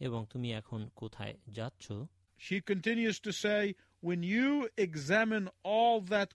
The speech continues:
Speaker 2: closely,"
Speaker 1: আর সে বলতেছিল যে যখন তুমি খুব গভীরভাবে এসব কিছু পরীক্ষা করো,
Speaker 2: "what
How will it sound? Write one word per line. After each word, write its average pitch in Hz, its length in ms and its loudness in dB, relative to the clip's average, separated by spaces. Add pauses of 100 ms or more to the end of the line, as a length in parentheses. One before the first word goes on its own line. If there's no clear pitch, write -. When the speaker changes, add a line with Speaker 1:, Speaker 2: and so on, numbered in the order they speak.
(120)
Speaker 2:
closely," 156 520 -2 (580)
Speaker 1:
আর 113 400 -2
সে 127 220 -4
বলতেছিল 113 680 -6 (160)
যে 110 340 -6 (640)
যখন 131 340 -4
তুমি 139 400 -4 (100)
খুব 156 280 -8
গভীরভাবে 120 880 -6
এসব 143 360 -10 (100)
কিছু 120 400 -10 (100)
পরীক্ষা 143 420 -8
করো, 113 380 -8 (480)
Speaker 2:
"what 202 180 2